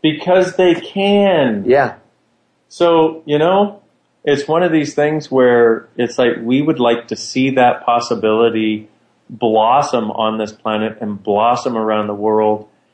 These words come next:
Speaker 1: and be the space that we know should be able to exist as a planet and as a people. And as a people, not just in one country or another,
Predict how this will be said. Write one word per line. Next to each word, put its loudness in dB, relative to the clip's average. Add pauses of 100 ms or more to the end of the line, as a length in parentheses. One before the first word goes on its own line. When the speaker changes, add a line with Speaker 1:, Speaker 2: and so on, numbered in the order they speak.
(160)
Speaker 1:
and -2
be -2
the 0
space 0
that -2
we 2
know 2
should -2
be 2
able 2
to 2
exist 0
as -2
a 0
planet -2
and 0
as 2
a 4
people. -2 (380)
And 2
as 2
a 2
people, 0
not 0
just 0
in -2
one 0
country 0
or 4
another, 2